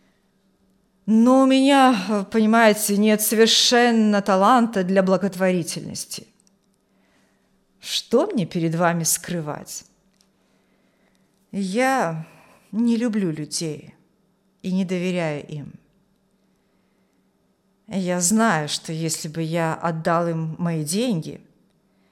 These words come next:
они бы убили друг друга из-за них и страдали бы больше прежнего.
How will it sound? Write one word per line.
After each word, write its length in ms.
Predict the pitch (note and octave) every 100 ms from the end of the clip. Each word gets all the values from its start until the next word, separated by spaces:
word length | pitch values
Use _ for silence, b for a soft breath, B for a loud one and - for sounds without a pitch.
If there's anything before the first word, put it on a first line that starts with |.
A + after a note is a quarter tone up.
| _ _ _ _
они 280 | F#3+ G3 A#3+
бы 200 | G3 G#3
убили 480 | A3+ G3 A3 G#3 D#3+
друг 260 | D#3+ E3+
друга 340 | E3 E3 D#3 D#3
из-за 280 | D#3+ D#3+ D#3+
них 420 | D#3+ C#3 - - _ _ _ _ _ _ _ _ _
и 100 | A3+
страдали 600 | A3 - G#3 G#3 A3 G#3
бы 160 | F#3 F3
больше 400 | E3+ G#3 G3 -
прежнего. 720 | - A3 E3+ D#3 D3 A#2+ E2